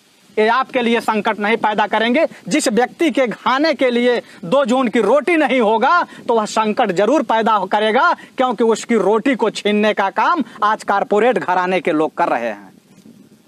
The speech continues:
आप कहते हैं कि नकारात्मक लोगों को सावधान रहने की जरूरत है, नकारात्मक लोगों से।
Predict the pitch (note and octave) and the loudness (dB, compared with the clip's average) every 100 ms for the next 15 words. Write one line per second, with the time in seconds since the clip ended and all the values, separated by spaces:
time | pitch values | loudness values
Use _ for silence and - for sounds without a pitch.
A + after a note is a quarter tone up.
0 | _ _ _ _ _ _ _ _ - _ | _ _ _ _ _ _ _ _ -20 _
1 | _ - _ _ - B3+ - A#3+ A3+ A#3+ | _ -20 _ _ -2 -2 0 0 0 0
2 | A#3+ A3+ G#3+ G#3 G#3+ G3+ F#3+ G#3+ G#3 F#3 | 0 0 0 2 2 2 0 -2 2 2
3 | F3+ G3+ F#3+ - D#3 C#3 E3+ F#3 D#3+ F3 | 2 0 0 0 0 0 -2 0 0 -2
4 | D3 D3+ C#3+ F3 - D#3+ D3 D3+ C#3 C#3 | -6 -2 0 -2 -2 -4 -4 -2 -2 -4
5 | C#3+ C3 C3 B2+ B2 | -6 -10 -10 -10 -14